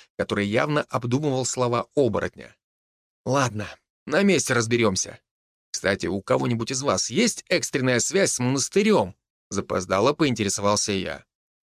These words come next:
«Мы думали, что с отцом Федором ты держишь связь», ответил Роман. «Замечательно», простонал Павел. «Ладно,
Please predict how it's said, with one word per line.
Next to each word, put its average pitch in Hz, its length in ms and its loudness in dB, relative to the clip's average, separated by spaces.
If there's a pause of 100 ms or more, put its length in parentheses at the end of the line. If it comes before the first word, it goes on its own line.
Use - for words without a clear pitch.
(840)
«Мы 120 300 4
думали, 208 400 4
что 196 220 2
с - 120 0
отцом 202 340 2
Федором 214 380 4
ты 160 240 4
держишь 185 440 2
связь», 151 480 0 (360)
ответил 98 560 -4
Роман. 98 420 -2 (1200)
«Замечательно», 131 2250 0 (440)
простонал 95 800 -2
Павел. - 460 -10 (420)
«Ладно, 190 480 2